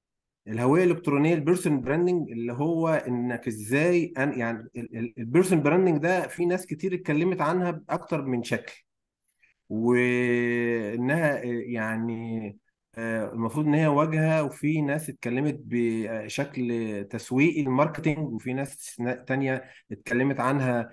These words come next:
بأشكال أخرى على اليوتيوب. لكن أنا هتكلم إز-، إزاي،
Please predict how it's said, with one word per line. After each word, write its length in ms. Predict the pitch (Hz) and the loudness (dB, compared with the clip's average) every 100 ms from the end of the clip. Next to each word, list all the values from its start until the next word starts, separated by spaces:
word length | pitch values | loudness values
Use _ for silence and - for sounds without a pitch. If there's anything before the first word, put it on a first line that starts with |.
| _ - | _ -14
بأشكال 880 | 104 117 113 113 110 - - 143 151 | -4 0 0 -2 -4 -6 0 0 0
أخرى 260 | 156 143 | 0 2
على 160 | 117 110 | 0 0
اليوتيوب. 480 | 135 - 151 170 170 - - | -2 2 2 2 -2 -18 -8
لكن 300 | 113 - 131 | -6 0 0
أنا 280 | 180 185 139 | 2 0 -4
هتكلم 720 | - - 175 180 170 151 127 - - | -6 -4 -2 0 0 -2 -6 -14 -10
إز-، 400 | 117 110 - - 113 | -8 -8 -10 -8 -8
إزاي، 720 | 104 110 147 185 190 160 | -4 0 4 4 4 0